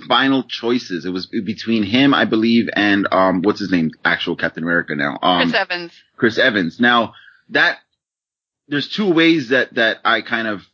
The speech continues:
Speaker 1: took that. One is like, uh, John Krasinski doesn't have the face for it. But two, he must be a really good actor because I've heard him be, uh, uh, I've, I've heard of him, like, being, like, in the final running of a, of a number of different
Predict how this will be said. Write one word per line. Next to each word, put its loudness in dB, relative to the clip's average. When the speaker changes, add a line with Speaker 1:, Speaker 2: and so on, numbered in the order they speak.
Speaker 1:
took -2
that. 0
One 2
is 0
like, 0
uh, 2
John 0
Krasinski -6
doesn't -4
have 0
the -4
face 0
for -2
it. -2
But -4
two, 2
he 2
must 2
be 0
a 4
really 4
good 4
actor 0
because -8
I've 0
heard -2
him -2
be, 2
uh, 2
uh, 2
I've, 2
I've 0
heard 0
of 0
him, 0
like, -2
being, 4
like, -2
in -2
the -4
final -2
running 0
of -4
a, -2
of -4
a -2
number 4
of -6
different -2